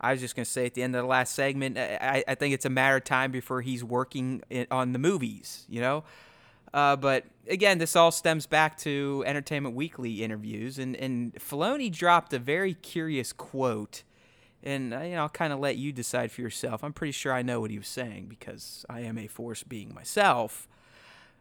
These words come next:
But here's what he says, and you really gotta just interpret every word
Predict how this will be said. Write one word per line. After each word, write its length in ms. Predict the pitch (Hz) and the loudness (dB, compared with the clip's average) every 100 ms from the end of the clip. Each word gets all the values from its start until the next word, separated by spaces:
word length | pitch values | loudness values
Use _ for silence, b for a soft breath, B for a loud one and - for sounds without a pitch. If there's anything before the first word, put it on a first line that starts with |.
| B | B
But 80 | 151 | -2
here's 220 | 190 247 | 0 0
what 80 | 208 | -2
he 80 | 165 | -4
says, 640 | - 151 110 55 - - _ _ _ _ b b b b _ _ _ | 0 0 0 -6 -12 -14 _ _ _ _ b b b b _ _ _
and 140 | 147 143 | -6 -4
you 220 | 143 143 | -4 -2
really 320 | 170 226 196 | 4 6 8
gotta 320 | 180 165 147 | 10 10 10
just 440 | 127 131 127 - - | 6 -2 -2 -6 -8
interpret 580 | 135 - 165 160 139 117 | -6 0 2 2 2 2
every 400 | 139 165 160 165 | 4 4 2 -2
word 640 | 139 139 135 120 101 98 | -2 0 0 0 -6 -10